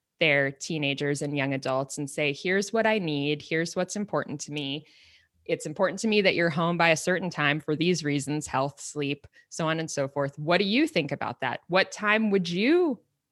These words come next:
imagine that you should be home or that you would choose to be home? Let's have a discussion.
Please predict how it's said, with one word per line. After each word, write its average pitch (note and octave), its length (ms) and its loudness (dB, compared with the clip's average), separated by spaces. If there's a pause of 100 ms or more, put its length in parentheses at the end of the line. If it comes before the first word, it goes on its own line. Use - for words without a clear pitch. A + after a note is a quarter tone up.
(140)
imagine D3 840 2 (180)
that D#3 140 2
you C#3+ 200 0
should D3+ 360 -2
be C#3+ 120 -2
home C#3+ 300 -2
or C3+ 80 -2
that C3 240 -4
you C3+ 120 -4
would B2+ 160 -6
choose C#3 280 -6
to - 80 -10
be C3+ 120 -8
home? C3 240 -6
Let's B2+ 160 -6
have C#3+ 160 0
a C3+ 40 -6
discussion. F3+ 760 -2